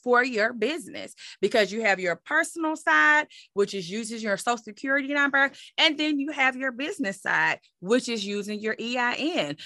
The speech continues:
So when the I R S has challenged you with number three and saying, "Do you have separate credit cards or, you know, separate from personal to business?" then your answer is yes.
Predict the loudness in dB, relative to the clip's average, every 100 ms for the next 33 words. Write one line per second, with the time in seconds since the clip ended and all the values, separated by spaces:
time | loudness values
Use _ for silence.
0 | -18 0 4 4 2 0 0 2 2 2
1 | 2 -2 -2 -8 -10 -8 -4 -4 -4 -8
2 | -8 -8 -8 -6 -10 -12 _ _ _ -2
3 | 0 2 2 0 0 -6 -4 -2 0 -2
4 | -6 -10 -16 _ _ _ _ 2 4 4
5 | 2 2 4 4 0 -4 -10 -10 -4 0
6 | 0 4 4 4 2 2 0 0 0 0
7 | 0 2 4 4 4 2 -4 -2 0 2
8 | 0 0 0 0 -2 -2 -4 -2 -2 -2
9 | -8 0 0 0 -4 -4 0 -2 -2 -4
10 | -6 -10 -20 -20 -12 2 4 6 4 4
11 | 2 2 -2 -4 -4 -4 -4 -4 0 0
12 | 0 -8 -14